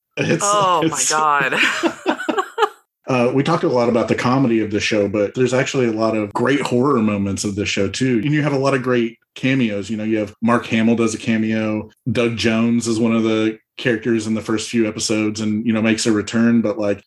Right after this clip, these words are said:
Speaker 1: of course, Doug Jones, when you think about him, you think about, you know, his characters in, like,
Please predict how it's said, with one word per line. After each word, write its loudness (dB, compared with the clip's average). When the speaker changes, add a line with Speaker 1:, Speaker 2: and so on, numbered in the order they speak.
Speaker 1:
of 2
course, 2
Doug 2
Jones, 4
when 2
you 0
think -2
about -2
him, 2
you -2
think -4
about, -2
you 0
know, -2
his 2
characters 2
in, 0
like, -2